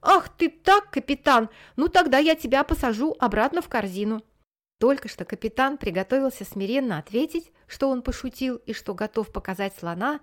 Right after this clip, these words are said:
как вдруг тихий отбег береговой струи повернул яхту носом к середине ручья,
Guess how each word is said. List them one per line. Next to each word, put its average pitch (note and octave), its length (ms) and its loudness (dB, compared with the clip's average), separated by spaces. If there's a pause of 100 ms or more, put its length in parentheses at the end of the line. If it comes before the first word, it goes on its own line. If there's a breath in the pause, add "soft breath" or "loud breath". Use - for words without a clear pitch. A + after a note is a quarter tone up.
(360 soft breath)
как G#3+ 220 -6
вдруг D#4 340 -2
тихий D#4 480 -4
отбег A#3 400 -4
береговой G#3 500 -2
струи B3 460 -4
повернул C#4+ 500 -2
яхту C#4+ 440 -4
носом A#3+ 360 -4
к - 60 -16
середине C4 480 -6
ручья, F#3+ 500 -6